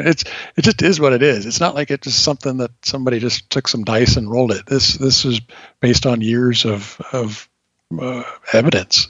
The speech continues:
and, uh, evidence pretty much bears out what, uh, what the Lizzie M score provides. Now, that being said,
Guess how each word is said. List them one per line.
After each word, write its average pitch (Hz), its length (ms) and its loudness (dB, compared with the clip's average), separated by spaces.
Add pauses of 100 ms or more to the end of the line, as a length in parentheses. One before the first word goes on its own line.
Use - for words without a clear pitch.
and, 123 340 4 (580)
uh, 117 680 4 (240)
evidence 135 440 0 (420)
pretty 170 200 2
much 175 240 -2 (180)
bears 131 300 4
out 139 300 2
what, 120 180 -6 (160)
uh, 120 360 -4 (180)
what 131 120 0
the 135 80 2
Lizzie 120 260 6
M 120 100 0
score 113 440 2 (220)
provides. 113 580 -2
Now, 120 300 2 (500)
that 151 200 2
being 143 180 2
said, 170 360 0